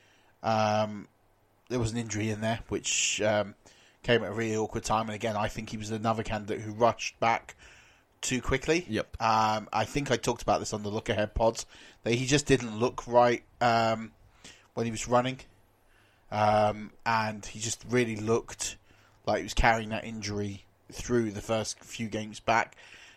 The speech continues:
Speaker 1: Um, he also had more competition in Latavius Murray, who during those weeks was carrying through, um,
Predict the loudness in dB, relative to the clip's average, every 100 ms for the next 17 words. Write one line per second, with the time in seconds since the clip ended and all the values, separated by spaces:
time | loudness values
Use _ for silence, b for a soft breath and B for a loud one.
0 | B 2 2 2 0 4 4 4 2 2
1 | 0 -2 -2 -4 -4 -8 -8 -8 -2 -2
2 | -2 -10 -6 -4 -4 -8 -16 b b b
3 | b -8 -6 -4 -4 -4 -8 -10 -12 -12
4 | -12 -8 -6 -6 -8 -6 -4 -6 -8 -16
5 | _ _ _ -2 0 -2 -4 -8